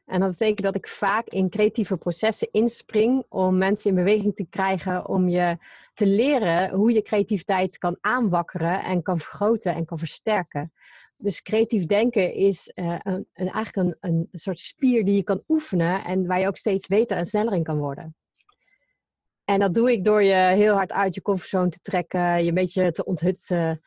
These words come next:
Eh, maar je ook te laten begrijpen dat, dat, dat, het,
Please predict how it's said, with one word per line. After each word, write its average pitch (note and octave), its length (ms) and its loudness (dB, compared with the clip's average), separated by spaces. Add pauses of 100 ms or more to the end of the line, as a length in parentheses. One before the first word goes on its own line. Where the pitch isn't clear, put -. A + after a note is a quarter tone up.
(800)
Eh, E3 460 0
maar E3+ 200 2
je G3 140 0
ook C4 180 0
te A#3+ 100 0
laten G#3 240 0
begrijpen G3+ 680 -2
dat, F3 280 -4 (260)
dat, G3 320 -4
dat, A3 240 -4
het, - 240 -6